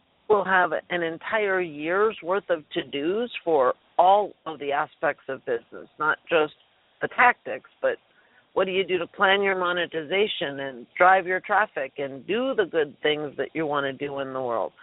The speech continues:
All of that will be in the to-do system.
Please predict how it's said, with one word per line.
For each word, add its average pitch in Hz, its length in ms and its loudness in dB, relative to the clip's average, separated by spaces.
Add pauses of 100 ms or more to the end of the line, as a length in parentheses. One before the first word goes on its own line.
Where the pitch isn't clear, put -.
(320)
All 208 280 4
of 185 80 -2
that 165 180 4
will 143 120 2
be 165 180 -4
in 151 100 -8
the 143 220 -10
to-do 160 320 -4
system. - 600 -10